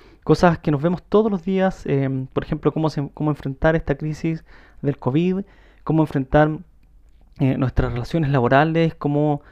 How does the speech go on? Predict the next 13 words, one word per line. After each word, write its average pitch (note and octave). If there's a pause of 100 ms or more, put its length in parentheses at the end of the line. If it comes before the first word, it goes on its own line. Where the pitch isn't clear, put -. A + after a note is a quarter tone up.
(320)
enfrentar C#3
nuestras D#3+
relaciones C#3+
familiares D3 (400)
e -
ir E3+
avanzando F3+
en D#3
esa C#3+
área. B2 (640)
Es D#3
así F3
que F3+